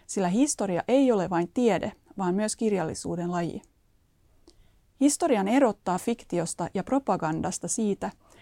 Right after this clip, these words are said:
että se pyrkii totuudenmukaisuuteen ja tekemään oikeutta tutkimuskohteelleen.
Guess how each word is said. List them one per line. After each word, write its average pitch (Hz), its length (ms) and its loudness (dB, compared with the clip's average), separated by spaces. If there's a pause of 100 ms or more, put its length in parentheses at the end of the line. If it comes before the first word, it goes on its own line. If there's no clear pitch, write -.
(120)
että 214 200 -4
se 240 120 0
pyrkii 269 460 0
totuudenmukaisuuteen 175 1300 -2
ja 202 80 -6
tekemään 240 460 2
oikeutta 196 520 -2
tutkimuskohteelleen. 165 1300 -6